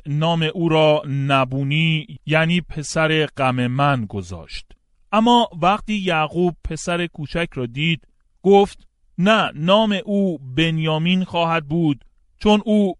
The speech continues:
پسر دست راست من خواهد بود.» این پسر محبوب پدرش بود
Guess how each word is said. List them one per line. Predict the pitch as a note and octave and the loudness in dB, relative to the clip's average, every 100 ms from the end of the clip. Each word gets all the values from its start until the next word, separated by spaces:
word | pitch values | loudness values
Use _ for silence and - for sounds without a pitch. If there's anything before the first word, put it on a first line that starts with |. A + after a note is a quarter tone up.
| - | -6
پسر | E3+ E3+ - F#3 F#3+ F#3+ F#3 D#3+ C3+ | -2 -2 -2 -2 -2 -2 -4 -6 -2
دست | C3+ C#3 - D3 | -2 -2 -6 -4
راست | C#3 C3 D#3 E3 - - D#3+ D3+ - | -2 0 2 2 0 -2 2 2 0
من | C#3+ C#3+ D3 C#3 | -4 0 0 0
خواهد | - G#2+ G2+ G2+ | -4 -4 -4 -6
بود.» | G#2 E2 D2 - _ | -12 -14 -20 -20 _
این | A#2 C3+ | -6 -6
پسر | - D#3+ - G3+ G3 F#3 - | -4 -6 0 2 2 0 -2
محبوب | D#3 E3 E3 D3+ G3 E3+ F3 | -2 0 -2 -4 -4 -2 -4
پدرش | - D3+ D#3 E3+ D#3+ D3+ | -4 -4 -2 0 0 -2
بود | - D#3+ D3+ | -4 -2 -2